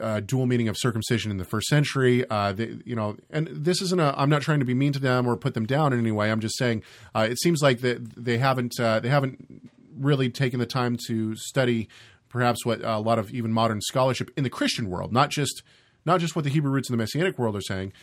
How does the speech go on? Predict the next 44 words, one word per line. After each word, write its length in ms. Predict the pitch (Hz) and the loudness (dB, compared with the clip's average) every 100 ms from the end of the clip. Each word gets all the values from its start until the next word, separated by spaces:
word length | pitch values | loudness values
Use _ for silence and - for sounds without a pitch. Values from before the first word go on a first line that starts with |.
| - - | -20 -12
but 100 | 123 | 2
they 60 | |
haven't 220 | 147 165 151 | 6 6 6
actually 280 | 143 143 | 2 0
taken 200 | 131 127 | 0 0
the 60 | 120 | 0
time 280 | 120 113 117 - | 0 -2 -2 -4
to 100 | 104 | -6
sit 160 | 120 | -6
down 180 | 113 110 | -4 -4
and 140 | 104 | -2
look 160 | 104 98 | -6 -8
at 60 | 101 | -8
what 100 | 107 | -4
modern 240 | 110 107 | -2 -4
scholarship 560 | - 117 131 120 113 107 | -4 2 4 2 -4 -6
in 80 | |
the 60 | 101 | -8
Christian 340 | - 220 - | -4 -6 -4
world 160 | 113 101 | -4 -4
today 300 | 90 92 92 - - _ | -6 -8 -8 -12 -20 _
is 160 | 113 - | -10 -2
saying 180 | 117 107 | -2 0
about 320 | 101 98 98 | 0 -2 -4
some 160 | - | -8
of 60 | 98 | -8
the 80 | 95 | -8
first 200 | 101 - | -10 -8
century 440 | 101 95 101 95 | -8 -10 -8 -8
terms 520 | - 131 120 117 113 | -6 -2 0 0 -2
and, 200 | 107 98 110 | -4 -8 -8
and 320 | 101 98 98 | -8 -8 -8
ideas 340 | 101 98 113 107 | -8 -4 -4 -4
that 80 | 117 | -6
were 80 | |
going 240 | 98 98 98 | -8 -8 -6
on 240 | 95 92 - - - - | -6 -8 -12 -20 -20 -4
in 180 | 120 | 0
the 60 | 110 | 0
New 120 | 104 | 0
Testament, 440 | 90 101 90 98 95 | -2 -2 -2 -6 -6
the 60 | |
Apostolic 360 | 95 95 98 98 | -6 -8 -10 -10
Scriptures, 480 | - 113 - 95 | -6 -8 -6 -10